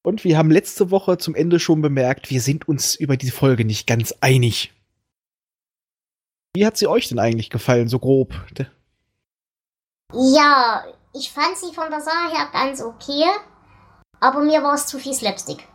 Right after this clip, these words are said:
Speaker 2: um's kurz zu machen.
Speaker 1: <clears throat> Jo. Der Folge beginnt auch eigentlich mit einem später immer wiederkehrenden Charakter, nämlich Brigadegeneral Clayton.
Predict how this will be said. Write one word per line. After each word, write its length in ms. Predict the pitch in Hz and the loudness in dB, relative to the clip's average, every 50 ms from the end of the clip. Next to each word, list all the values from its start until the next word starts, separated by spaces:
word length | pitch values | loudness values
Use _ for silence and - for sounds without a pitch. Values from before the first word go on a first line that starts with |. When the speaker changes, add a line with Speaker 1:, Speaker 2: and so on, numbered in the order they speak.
| _ _ _ - | _ _ _ -12
Speaker 2:
um's 200 | 208 202 - - | -10 -10 -10 -8
kurz 200 | - 196 196 - | -10 -8 -8 -6
zu 120 | - 196 | -6 -6
machen. 240 | 180 165 156 - - 170 190 - - _ - | -6 -6 -8 -8 -4 -4 -4 -4 -4 _ 0
Speaker 1:
<clears throat> 280 | - 285 226 - - - | 2 2 2 2 0 -6
Jo. 180 | - 143 - - _ _ _ _ _ _ _ _ _ _ _ _ _ _ _ _ _ _ _ _ _ _ _ _ _ _ _ _ _ _ _ _ _ _ _ _ _ _ _ - | -14 -14 -14 -14 _ _ _ _ _ _ _ _ _ _ _ _ _ _ _ _ _ _ _ _ _ _ _ _ _ _ _ _ _ _ _ _ _ _ _ _ _ _ _ 2
Der 540 | 160 151 160 160 156 151 151 151 151 147 147 - - | 2 4 4 4 2 2 2 0 -2 -4 -6 -10 -16
Folge 460 | - - - - 185 196 226 214 214 180 | -20 -10 -2 2 4 4 4 4 0 -2
beginnt 400 | 165 165 151 180 208 202 - - | -2 -4 -4 -4 -8 -8 -6 -4
auch 180 | 151 147 - | -4 -4 -4
eigentlich 400 | - - 143 160 180 180 175 - | -6 -4 -4 -4 -4 -4 -6 -6
mit 160 | 180 175 - | -8 -6 -2
einem 340 | - 143 143 143 143 147 151 | -2 0 0 0 -2 -2 -4
später 440 | - - - - 165 160 170 170 - | -6 -4 0 2 2 2 2 0 0
immer 320 | - 214 208 202 190 165 | 0 2 2 2 2 0
wiederkehrenden 1200 | 156 175 202 220 208 190 - - - 170 165 160 160 156 147 147 147 139 135 135 135 135 131 123 - - - - - _ _ _ _ _ _ _ - | 0 -2 0 0 0 0 -2 -2 0 2 2 2 0 0 0 0 -2 -2 -2 -4 -4 -4 -6 -8 -10 -18 -20 -20 -20 _ _ _ _ _ _ _ 0
Charakter, 400 | 143 123 147 190 - - 143 131 | 2 2 2 0 0 0 0 0
nämlich 480 | 135 139 139 139 135 - - - - _ _ - - - _ _ _ - | 0 0 -2 -2 -4 -6 -10 -10 -14 _ _ -20 -20 -20 _ _ _ 4
Brigadegeneral 1040 | 160 151 - 165 175 208 214 190 170 151 156 147 151 139 135 123 110 113 123 135 131 | 4 4 4 2 2 2 0 0 0 0 0 0 0 0 0 -2 0 0 -2 -2 -4
Clayton. 720 | - - - 131 135 151 170 - - 151 131 120 101 | -6 -4 0 2 2 2 2 2 0 0 0 0 -6